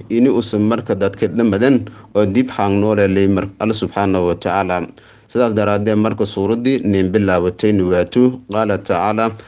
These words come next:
Alle may ba eray abda'u may ba ka bilaaway haadihi suura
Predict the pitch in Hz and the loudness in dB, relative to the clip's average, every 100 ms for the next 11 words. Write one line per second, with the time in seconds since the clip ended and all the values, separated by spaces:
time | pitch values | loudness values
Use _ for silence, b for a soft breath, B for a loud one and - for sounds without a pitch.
0 | B B 110 127 135 131 127 123 120 123 | B B -2 0 2 2 2 2 2 2
1 | 120 107 B B B B - 120 117 139 | 2 -2 B B B B -4 -2 0 2
2 | 139 131 135 117 113 123 113 123 117 104 | 2 4 2 2 -2 -2 0 0 2 2
3 | 104 110 131 135 - 98 95 123 117 110 | 2 2 2 0 -4 -4 0 0 0 0
4 | 113 - 113 107 95 92 | -2 -2 -2 0 0 -2